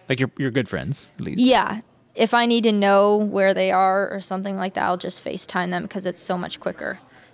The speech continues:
Speaker 2: That's my first go-to.
Speaker 1: Is that, but is that more for, like, "Hey, where are you?" Or is it more, "Hey, we're gonna have a deep conversation"?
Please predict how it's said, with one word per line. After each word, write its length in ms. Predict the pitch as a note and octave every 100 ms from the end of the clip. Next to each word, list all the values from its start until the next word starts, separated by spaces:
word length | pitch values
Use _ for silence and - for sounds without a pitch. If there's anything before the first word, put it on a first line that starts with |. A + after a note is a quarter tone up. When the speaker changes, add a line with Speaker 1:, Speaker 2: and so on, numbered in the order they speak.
| -
Speaker 2:
That's 240 | A3 G#3+
my 200 | G#3+ F#3
first 360 | - G3 F#3+ -
go-to. 580 | - F#3+ - - F#3+ F#3 _ _
Speaker 1:
Is 120 | B2+
that, 200 | C3+ -
but 80 | C#3
is 60 | C3+
that 160 | C#3
more 180 | C#3 C#3
for, 100 | -
like, 280 | B2 G#2 - _
"Hey, 200 | - F#3 B2+
where 180 | A#2+ B2+
are 80 | B2+
you?" 220 | A2+ F#2+
Or 100 | A2
is 120 | G#2
it 80 | G2
more, 260 | A2 G2 F#2
"Hey, 160 | C#3+
we're 80 | B2
gonna 120 | A2
have 100 | G#2+
a 20 |
deep 240 | G2 A2+ -
conversation"? 840 | - F#2+ - G#2 - G2 F#2 B2+